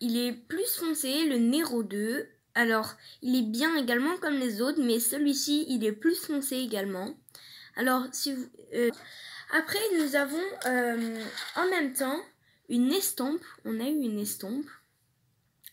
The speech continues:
Donc, je l'ai déjà utilisée. C'est également une estompe Cretacolor. Voilà. Alors, on va la tester.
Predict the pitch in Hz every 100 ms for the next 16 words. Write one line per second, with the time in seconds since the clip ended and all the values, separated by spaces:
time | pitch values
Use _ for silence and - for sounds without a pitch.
0 | - 247 196 202 196 220 294 269 240 208
1 | 190 190 277 - - - - - - 247
2 | - 262 277 277 254 226 262 320 - 190
3 | 196 - 330 320 277 - 190 180 220 -
4 | - _ _ _ _ _ _ _ _ _
5 | _ _ _ _ _ _ _ _ _ _
6 | - 185 180 214 - _ _ _ _ _
7 | - - - - - - 247 220 - -
8 | 370 349 269 254 190 - 175 175 180